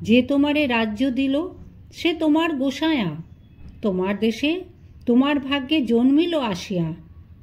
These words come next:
তুমি সাক্ষাৎ দর্শন করো, মানুষের কি এরূপ শক্তি ও আকর্ষণ হতে পারে? এরূপ মহা আকর্ষণ করবার শক্তি ঈশ্বর ছাড়া আর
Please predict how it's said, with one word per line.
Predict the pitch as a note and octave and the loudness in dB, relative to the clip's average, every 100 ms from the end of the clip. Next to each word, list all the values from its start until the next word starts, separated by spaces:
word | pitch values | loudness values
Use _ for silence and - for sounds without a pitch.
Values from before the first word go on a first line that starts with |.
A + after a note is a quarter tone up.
| - - - - - - | -20 -20 -20 -20 -14 0
তুমি | D4 D#4+ | 4 4
সাক্ষাৎ | E4 C4 B3 - D#4+ C#4 | 2 -4 -6 -6 -4 -2
দর্শন | A3 A3 - D4+ | 0 0 0 0
করো, | D4 G3 D#3 E3 - - - - - - | 0 -2 -2 -6 -10 -20 -20 -20 -20 -8
মানুষের | A3+ G#3 G#3 G#3 B3+ | -2 2 0 0 -2
কি | A3+ C4+ A#3+ | -2 -2 0
এরূপ | - A3+ B3 B3+ - - - - | 2 2 2 -2 -8 -20 -20 -20
শক্তি | - - B3 A#3 - C4 | -14 -2 0 0 0 0
ও | B3+ | 2
আকর্ষণ | G#3+ G#3+ A#3 - C4 | 0 -4 -6 -2 -2
হতে | G3+ A3 | 0 -4
পারে? | A3+ D4 E4+ F3+ - - - - - - - | -4 -4 -4 -6 -10 -20 -20 -20 -20 -20 -6
এরূপ | B3 D4 E4+ C4+ | 0 0 2 0
মহা | C4 C#4 D4 | 2 0 -2
আকর্ষণ | D4 D4 D#4 D4+ | -2 -2 2 0
করবার | C4 B3 C4+ | 0 -4 -4
শক্তি | C#4 D4 D4 D#4 E4+ E4 - - - - | -4 -6 -4 -4 -4 -6 -16 -20 -20 -14
ঈশ্বর | - B3 - C#4+ | -2 -2 0 -4
ছাড়া | C#4+ D4 | -4 -4
আর | C#4+ | -4